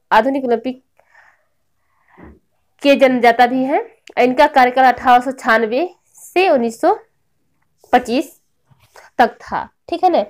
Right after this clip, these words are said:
फिर तीसरे अध्यक्ष बने हेनरी डी वेलेट लातूर, ये बेल्जियम के थे,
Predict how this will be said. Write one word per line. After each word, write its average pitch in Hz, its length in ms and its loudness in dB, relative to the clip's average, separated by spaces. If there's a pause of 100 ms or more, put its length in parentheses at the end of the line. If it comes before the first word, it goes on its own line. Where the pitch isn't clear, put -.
(260)
फिर 339 180 -4
तीसरे 330 340 -2 (120)
अध्यक्ष 294 400 0
बने 285 300 2
हेनरी 262 480 2
डी 262 320 0
वेलेट 226 540 0
लातूर, 190 520 0 (720)
ये 349 180 2
बेल्जियम 247 460 4
के 208 120 -4 (140)
थे, 214 120 -10